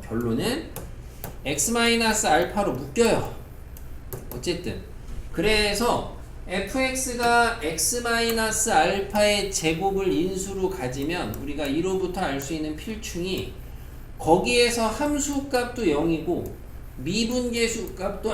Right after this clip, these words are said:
<clears throat> 미분계수 값도 영이 돼야 됩니다. 함수 값도 영이고 미분계수 값도 영. 대수적으로는 이렇고요. 기하학적으로는 제가 X축하고 알파인 데에서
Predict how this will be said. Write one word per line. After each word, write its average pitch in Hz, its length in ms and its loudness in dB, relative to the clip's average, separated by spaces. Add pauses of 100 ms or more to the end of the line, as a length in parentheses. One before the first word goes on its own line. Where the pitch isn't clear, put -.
(120)
<clears throat> 131 160 -4
미분계수 220 800 0
값도 190 340 -2
영이 170 340 0
돼야 151 220 -2
됩니다. - 300 -10 (1120)
함수 170 260 -4
값도 156 240 -4
영이고 113 260 -6 (380)
미분계수 131 420 -2
값도 - 280 -8
영. - 120 -8 (520)
대수적으로는 240 800 4
이렇고요. 190 640 -2 (400)
기하학적으로는 262 1200 2
제가 254 580 0 (540)
X축하고 254 1600 -2 (840)
알파인 240 960 4
데에서 226 800 2